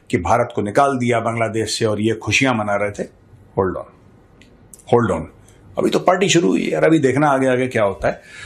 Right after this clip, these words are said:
अच्छा जी, anyway, तो मोंगला पोर्ट will be managed by Indian Port Global Limited।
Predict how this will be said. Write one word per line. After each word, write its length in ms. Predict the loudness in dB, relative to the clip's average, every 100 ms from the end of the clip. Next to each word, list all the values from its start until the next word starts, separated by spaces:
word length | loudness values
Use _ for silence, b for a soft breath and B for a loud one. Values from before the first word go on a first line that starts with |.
| B 0
अच्छा 420 | 0 0 2 0
जी, 160 | -2
anyway, 680 | -8 -6 2 4 4 0 0
तो 60 | 2
मोंगला 340 | 4 4 4
पोर्ट 280 | 4 4 4
will 140 | 0
be 120 | 0 2
managed 460 | 2 2 -2 2 2
by 100 | 4
Indian 540 | 0 -4 -2 0 0
Port 340 | 2 0 2
Global 560 | 2 2 2 2 0 0
Limited। 280 | 0 -2